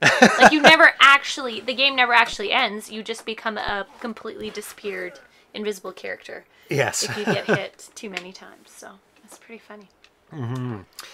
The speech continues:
Speaker 1: And all these games seem to be, uh, released around two thousand nine, two thousand ten, so it was a big
Speaker 2: A big
Speaker 1: kick,
Speaker 2: ram
Speaker 1: big
Speaker 2: kick.
Speaker 1: Yeah,
Speaker 2: Yeah,
Speaker 1: everybody
Speaker 2: yeah.
Speaker 1: got, you know, saw the first one and went, "Oh, I wanna do that too," and it was
Speaker 2: Yeah.
Speaker 1: like a challenge.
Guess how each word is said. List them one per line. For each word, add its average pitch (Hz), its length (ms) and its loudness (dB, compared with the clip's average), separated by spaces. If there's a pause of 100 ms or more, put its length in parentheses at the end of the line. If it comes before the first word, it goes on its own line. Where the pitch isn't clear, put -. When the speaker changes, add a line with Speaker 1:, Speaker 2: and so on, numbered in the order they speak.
(180)
Speaker 1:
And 135 140 -8
all 170 240 0
these 262 240 -8
games 165 320 -4
seem 175 200 -8
to 196 80 -8
be, 160 180 -4
uh, 143 60 2
released 135 500 -8
around 127 240 -4
two 143 120 -12
thousand 127 300 -6
nine, 117 200 -8
two 123 140 -12
thousand 107 340 -8
ten, 110 280 -10
so - 100 -12
it 107 60 -8
was 101 80 -14
a 110 40 -12
big 123 360 -10 (320)
Speaker 2:
A - 60 -20
big 220 280 -8
Speaker 1:
kick, 202 120 -6
Speaker 2:
ram 208 520 -4
Speaker 1:
big 208 160 -6
Speaker 2:
kick. - 520 -10 (140)
Speaker 1:
Yeah, 110 140 -6
Speaker 2:
Yeah, 127 180 4
Speaker 1:
everybody 131 380 0
Speaker 2:
yeah. 117 40 -6
Speaker 1:
got, 123 220 -2 (960)
you 135 100 -6
know, 117 300 -4 (180)
saw 135 280 2
the 135 100 -4
first 143 340 -2
one 117 140 -2
and 110 100 -4
went, 104 160 -8
"Oh, 190 240 0
I 147 120 0
wanna 143 180 -4
do 139 140 -4
that 135 200 0
too," 139 240 -2
and 117 80 -2
it 113 40 -2
was 110 100 -6
Speaker 2:
Yeah. 120 60 -6
Speaker 1:
like 110 100 -6
a 120 60 -4
challenge. 113 560 -2